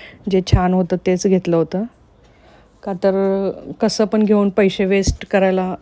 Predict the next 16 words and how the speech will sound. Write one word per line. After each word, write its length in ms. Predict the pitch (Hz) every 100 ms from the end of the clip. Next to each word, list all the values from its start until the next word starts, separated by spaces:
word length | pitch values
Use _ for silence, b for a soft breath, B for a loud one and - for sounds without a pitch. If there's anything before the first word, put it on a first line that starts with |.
| _ _ _ 202
नाही 380 | 196 185 180
आवडत, 440 | 175 165 156 - 170
म्हणजे 440 | 165 165 165 160 - B B B B B _ - 208 -
की 120 | 190 180
ते 80 | 185
बाबा 380 | 180 180 180 175
दुसऱ्या 380 | 170 190 190
तिसऱ्या 360 | 170 185 190 175
दिवशी 440 | 185 180 180 180 175
किंवा 420 | 185 180 175 175
एका 220 | 160 180 180
महिन्यात 300 | 175 175 165 -
खराब 240 | 175 165
होते, 280 | 170 165 170
असं 300 | 160 - 180
नाही. 140 | 151